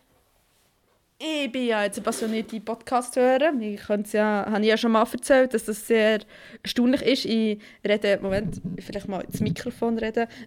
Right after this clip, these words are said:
Ähm, ich höre jetzt ganz viele Podcasts und da ist mir wieder mal ein Pos-, Podcast über den Weg gelaufen, den ich euch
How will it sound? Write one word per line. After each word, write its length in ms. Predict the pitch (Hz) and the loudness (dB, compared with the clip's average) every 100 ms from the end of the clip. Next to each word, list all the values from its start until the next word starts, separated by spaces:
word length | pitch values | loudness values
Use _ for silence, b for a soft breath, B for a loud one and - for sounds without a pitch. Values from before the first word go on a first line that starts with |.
| - | 0
Ähm, 380 | 208 196 196 - _ _ _ - | 2 2 0 -8 _ _ _ 2
ich 280 | 220 214 190 | 4 4 6
höre 180 | 214 208 | 4 4
jetzt 180 | 208 - | 0 -2
ganz 240 | 190 196 - | -4 -2 -4
viele 140 | 214 | -4
Podcasts 720 | 214 220 - 247 440 - - | -4 -6 -6 -6 -6 -12 -14
und 320 | - 214 208 | -6 -4 -2
da 120 | 214 214 | 0 0
ist 380 | - 226 - | 0 -4 -4
mir 380 | 214 247 285 233 | -2 0 2 2
wieder 180 | 196 185 | 0 -2
mal 400 | 185 180 180 185 B B B B | -2 0 -2 -4 B B B B
ein 100 | 196 | 2
Pos-, 260 | 220 - - - | 2 2 -10 0
Podcast 640 | 247 247 - 226 247 - - | 0 2 2 2 2 -2 -6
über 180 | 196 | -4
den 180 | 185 180 | -4 -2
Weg 240 | - - - | -2 -4 0
gelaufen, 360 | 254 254 214 | -2 -2 -6
den 100 | 208 | -4
ich 80 | 180 | -4
euch 160 | 180 | -6